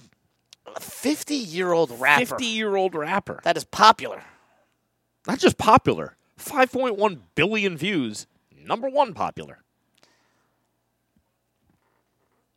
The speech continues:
Speaker 1: I just, man, talk about, well, I got nothing on this. Um, just trying to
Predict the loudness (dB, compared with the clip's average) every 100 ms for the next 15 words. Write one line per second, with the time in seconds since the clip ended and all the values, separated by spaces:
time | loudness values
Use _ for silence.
0 | _ _ -20 _ -18 -18 -20 -18 -16 -16
1 | _ _ -20 -20 -20 -20 -20 -20 -20 -20
2 | -18 -16 -16 -16 -20 -20 -20 -20 -20 _
3 | -18 -18 -18 -20 -20 -20 -20 -20 _ _
4 | _ _ _ -6 -4 -4 -6 -12 _ _
5 | _ _ _ _ _ _ _ -2 2 2
6 | 2